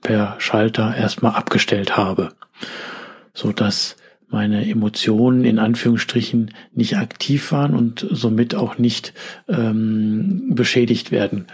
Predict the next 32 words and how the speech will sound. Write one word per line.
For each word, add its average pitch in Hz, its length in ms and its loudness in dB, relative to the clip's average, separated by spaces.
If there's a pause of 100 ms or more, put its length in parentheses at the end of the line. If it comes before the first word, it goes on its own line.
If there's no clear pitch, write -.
(380)
konnten. 107 640 -2 (920)
Des - 200 -2
Weiteren 131 580 2
habe 131 160 0
ich - 160 -6
mir 123 160 2
dann 117 380 0 (120)
so 117 160 -2
ein 107 240 0 (140)
großes 120 580 -2
Tor 151 500 2 (240)
vorgestellt, 139 800 -4
was 117 160 -4
so 113 100 -6
vor 113 240 -4
meinem 107 300 -4
Herzen 120 560 -2
dann 110 320 0 (320)
verschlossen 131 760 0
wurde 139 480 2 (400)
und 120 220 -2
dann 117 240 2
ich 110 180 -4
nochmal 113 460 2
mit 113 180 -4
einem 104 320 -2 (280)
Schlüssel 120 520 0
entsprechend - 600 0
abgeschlossen 113 800 0
habe, 101 340 0 (320)
so - 160 -6
dass 110 400 -2